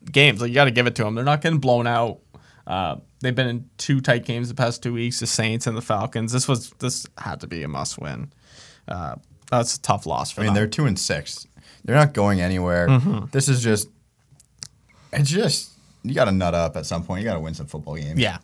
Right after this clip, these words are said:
Speaker 1: yeah.
Speaker 2: But if they're gonna want a better draft pick, maybe this isn't the best game to win.
Speaker 1: Yeah, that's very true, Avery. Uh, a little shocker in the next game. Vikings beat the Packers twenty-eight to twenty-two.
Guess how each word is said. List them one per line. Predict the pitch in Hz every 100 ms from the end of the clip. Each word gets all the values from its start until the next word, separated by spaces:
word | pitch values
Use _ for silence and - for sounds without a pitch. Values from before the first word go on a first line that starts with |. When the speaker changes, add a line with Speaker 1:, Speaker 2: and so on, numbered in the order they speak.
| _
Speaker 1:
yeah. | - 92 - _
Speaker 2:
But | 92 82
if | 87
they're | 120
gonna | 110
want | 101 92
a |
better | 76 87 82
draft | 76 80 85
pick, | 71 71
maybe | 73 85
this | 82 85
isn't | 90 92
the | 90
best | 98 95
game | 80 80
to | 80
win. | 80 87 -
Speaker 1:
Yeah, | 113 95 - - -
that's | - 110 - - -
very | 107 101
true, | 110 131 113
Avery. | 95 104 120 -
Uh, | 113 117 110 - _ -
a | 123
little | 131
shocker | - 143 135 135 131
in | 117
the | 113
next | 117 113 -
game. | 123 107
Vikings | 107 120 120 123 117
beat | 127
the | 101
Packers | 127 117 117 117
twenty-eight | - 123 117 107
to | 117
twenty-two. | - 113 110 - 113 107